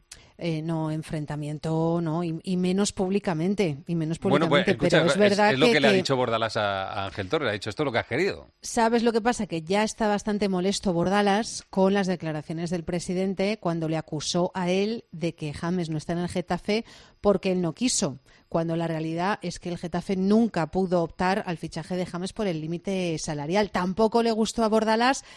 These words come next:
Speaker 1: que dijera, eh, el presidente que el fichaje de Uche era del club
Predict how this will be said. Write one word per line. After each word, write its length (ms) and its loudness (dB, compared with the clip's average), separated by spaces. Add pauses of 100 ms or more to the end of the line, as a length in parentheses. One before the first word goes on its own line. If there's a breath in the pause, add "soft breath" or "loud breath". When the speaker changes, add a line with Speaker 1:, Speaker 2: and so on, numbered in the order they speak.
(180 loud breath)
Speaker 1:
que 160 4
dijera, 580 2
eh, 460 0
el 160 -2
presidente 880 2
que 220 0
el 100 -2
fichaje 420 -4
de 140 4
Uche 420 2 (320 loud breath)
era 280 4
del 160 0
club 340 2